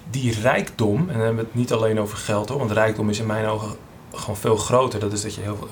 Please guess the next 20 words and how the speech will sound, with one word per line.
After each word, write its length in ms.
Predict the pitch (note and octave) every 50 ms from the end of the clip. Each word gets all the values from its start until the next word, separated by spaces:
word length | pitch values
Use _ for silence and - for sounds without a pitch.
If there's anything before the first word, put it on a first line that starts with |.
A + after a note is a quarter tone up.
| - -
heel, 120 | A#2+ A2+ - G#2+
heel 120 | G#2+ A2
veel 140 | - A#2 A2+
liefde 320 | A#2 B2 C3+ C#3 - - A#2+
hebt, 160 | A#2 A#2 A#2
dat 120 | A#2+ G#2
je 80 | G#2+ G#2+
gezonde 300 | G#2 A2 A2+ A2+ A2+ A2
voeding 320 | G#2+ - B2+ B2 B2 A#2+
hebt 240 | A#2 A2+ G#2+ G#2+ -
en 60 | -
dat 140 | G#2 G2+ G2+
je 80 | A2+ -
g-, 160 | - - - -
goede 240 | - - A#2 A2 A2
relaties 520 | A2 A2 A#2 B2 B2+ C3 B2+ - - -
hebt, 180 | - G#2+ G#2+ -
weet 160 | A2 G#2 G#2
je 100 | A#2+
wel, 0 | A#2+